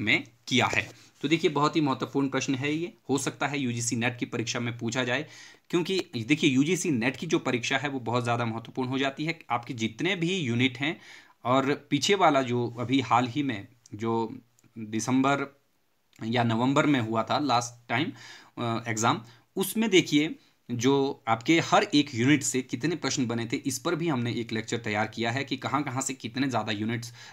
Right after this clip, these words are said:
प्रश्न बने थे। तो आप देखेंगे कि हर एक यूनिट को टच किया गया है। तो इसलिए हम चाहते हैं कि मेन मेन चीज़ें जो हर एक यूनिट से हैं,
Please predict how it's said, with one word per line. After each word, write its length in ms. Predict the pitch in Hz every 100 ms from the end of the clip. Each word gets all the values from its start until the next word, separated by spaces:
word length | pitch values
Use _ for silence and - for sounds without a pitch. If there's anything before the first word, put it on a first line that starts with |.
| -
प्रश्न 680 | 113 110 107 104 123 175 143
बने 200 | 117 117
थे। 120 | 156 269 - _ -
तो 300 | 123 123 -
आप 300 | 113 117 131
देखेंगे 500 | 123 120 120 165 160
कि 140 | 160
हर 220 | 120 131 175
एक 360 | 202 220 -
यूनिट 220 | 123 127
को 120 | - 120
टच 260 | 120 117
किया 160 | 117 104
गया 180 | 104 104
है। 100 | 135
तो 160 | -
इसलिए 260 | 127 120 151
हम 80 | 127
चाहते 280 | 117 107 127
हैं 120 | 135
कि 100 | 120
मेन 220 | 110 151
मेन 160 | 196 170
चीज़ें 360 | 156 147 165
जो 140 | 151 131
हर 180 | 113
एक 160 | 117 117
यूनिट 240 | 110 147
से 160 | - 147
हैं, 180 | 151